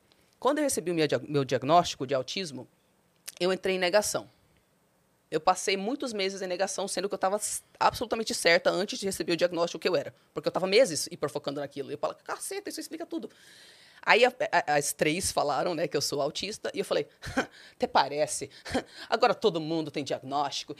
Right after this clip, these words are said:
Isso é a indústria farmacêutica, tentando ganhar dinheiro em cima de não sei o quê. Ah, é porque é autista. Agora todo mundo no TikTok é autista. Esse TikTok, esse TikTok, esse TikTok." Tá bom, eu não fui ver o TikTok. Passou um ano sem eu ver o TikTok.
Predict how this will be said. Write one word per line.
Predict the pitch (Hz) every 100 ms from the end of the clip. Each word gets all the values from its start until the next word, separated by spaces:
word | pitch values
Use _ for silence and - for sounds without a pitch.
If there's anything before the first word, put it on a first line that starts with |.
| - 302
Isso | - 226
é |
a | 196
indústria | 165 - 165
farmacêutica, | 180 151 139 - - 175 - - 135 - -
tentando | 320 262 214
ganhar | 190 180
dinheiro | 143 135 175 160
em |
cima | 156 170
de | 147
não | 151
sei | - 151
o |
quê. | 156 - -
Ah, | 311 302 311
é | 330
porque | 302 320
é | 311
autista. | 302 277 269 285 220 359 -
Agora | 269 269 269 277
todo | 277 269
mundo | 269 277 277
no | 277
TikTok | 277 285 262 262 285
é |
autista. | 294 - 247 247 226 -
Esse | 233 254
TikTok, | - - - - - - 302
esse | 240 214
TikTok, | - - - - - 302
esse | 226 226 -
TikTok." | 214 - - - - _ _ _
Tá | 139
bom, | - - _ -
eu | 180
não | 202
fui | 214 175
ver |
o | 160
TikTok. | - - - - - _ _ _ _ _ _ _
Passou | 180 - 262
um | 277
ano | 208 226 226
sem | 208
eu | 190
ver | 185
o |
TikTok. | - - 143 120 -